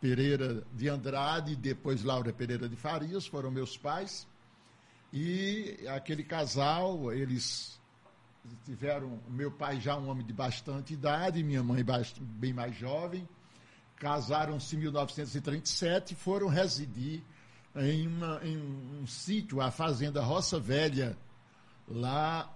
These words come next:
na, naquele tempo Monteiro, não é? Mas, é, no município de Camalaú, hoje município de Camalaú, E dali nós tivemos um, um, um,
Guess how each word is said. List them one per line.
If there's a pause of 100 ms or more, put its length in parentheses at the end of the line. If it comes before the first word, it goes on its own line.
na,
naquele
tempo
Monteiro,
não
é? (140)
Mas, (300)
é,
no
município
de
Camalaú,
hoje
município
de
Camalaú, (560)
E
dali
nós (300)
tivemos
um,
um, (300)
um,